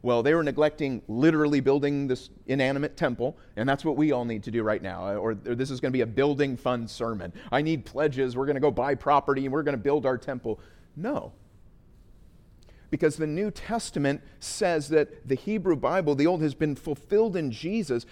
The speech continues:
and that these signs that were real, but they were pointing somewhere else, have been fulfilled in Jesus. And so the New Testament says is true of the temple itself.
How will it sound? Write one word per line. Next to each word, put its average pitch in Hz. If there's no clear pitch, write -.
and 151
that 156
these 185
signs 175
that 156
were 180
real, 208
but 151
they 180
were 165
pointing 240
somewhere 190
else, -
have 151
been 165
fulfilled 190
in 170
Jesus. 147
And 135
so 170
the 190
New 175
Testament 185
says 123
is 104
true 123
of 104
the 104
temple -
itself. -